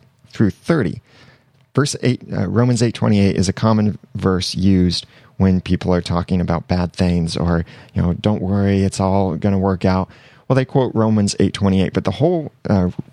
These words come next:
passage there, I think, is helpful to examine. It says,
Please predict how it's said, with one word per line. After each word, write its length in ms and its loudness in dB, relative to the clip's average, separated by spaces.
passage 720 0
there, 320 -2
I 80 -2
think, 260 -2
is 160 -2
helpful 420 -2
to 420 -2
examine. 500 0
It 100 0
says, 400 -2